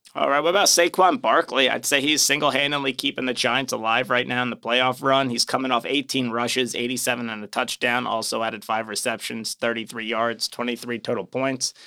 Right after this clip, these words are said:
Uh, we talked about this game before, playing at Minnesota,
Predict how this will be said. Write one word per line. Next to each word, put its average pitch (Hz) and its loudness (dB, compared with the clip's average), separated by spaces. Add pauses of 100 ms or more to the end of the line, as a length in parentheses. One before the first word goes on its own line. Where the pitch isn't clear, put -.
(120)
Uh, - 0
we 135 0
talked 139 4
about 151 0
this 139 0
game 147 0
before, 143 2
playing 127 0
at 120 0
Minnesota, 135 0